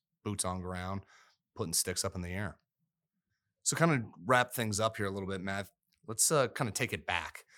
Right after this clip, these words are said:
When you first got into real estate, when was that? Obviously, you're a, a native of Las Vegas, which I come to find out. Um, when did you actually get involved into real estate?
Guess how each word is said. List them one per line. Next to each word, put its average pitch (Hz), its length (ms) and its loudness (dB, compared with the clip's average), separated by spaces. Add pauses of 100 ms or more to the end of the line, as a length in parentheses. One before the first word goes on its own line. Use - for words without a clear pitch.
(200)
When 104 140 0
you 104 80 0
first 135 400 2
got 107 160 4
into 95 160 -4
real 98 180 -4
estate, 95 380 0 (120)
when 123 280 0
was 113 260 2
that? 107 340 -2
Obviously, 95 400 -4
you're 92 320 -6
a, 90 240 -8 (240)
a 87 360 -12
native 104 480 -2 (100)
of 101 300 -8
Las 101 260 0
Vegas, 92 460 -4
which 87 200 -8
I 85 200 -6 (160)
come 101 180 -2
to 92 80 -8
find 92 300 -6
out. 90 240 -6 (520)
Um, 85 240 -6
when 135 200 0
did 135 120 -2
you 127 120 0
actually 98 420 -6
get 113 160 -2
involved 110 400 2
into 104 180 -2
real 104 220 -2
estate? 104 400 -2